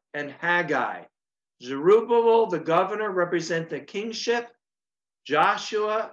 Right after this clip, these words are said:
the priest, representing the priesthood, and then Haggai, representing the prophets, the three offices, the, the, which, all of which, of course,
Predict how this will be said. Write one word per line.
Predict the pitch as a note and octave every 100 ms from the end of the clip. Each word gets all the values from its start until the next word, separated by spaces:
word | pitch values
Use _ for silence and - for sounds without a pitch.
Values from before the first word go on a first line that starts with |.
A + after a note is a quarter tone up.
| -
the | C#3+
priest, | C#3+ - F#3 A3+ B3 - - _
representing | C#3+ D3 D3 D3+ D3+ D3+ D3
the | C#3
priesthood, | - F3 F3+ - F3 E3+ F3 - _ _
and | D3 D3+
then | D3+ D3
Haggai, | D3 E3 E3+ D#3+ C#3 B2+
representing | B2 C3+ C#3 C3+ C#3 C3+ C3
the | C3
prophets, | - C#3+ B2 - -
the | A#2+
three | - F3+ G3+ F#3 -
offices, | D#3 D#3+ - B2 - G#2 - - _ _ _ _ -
the, | C#3+ C#3
the, | C#3 -
which, | - D#3 D#3+ D3+
all | E3+ A3
of | G3+
which, | F#3+ F3+
of | F3 -
course, | E3+ E3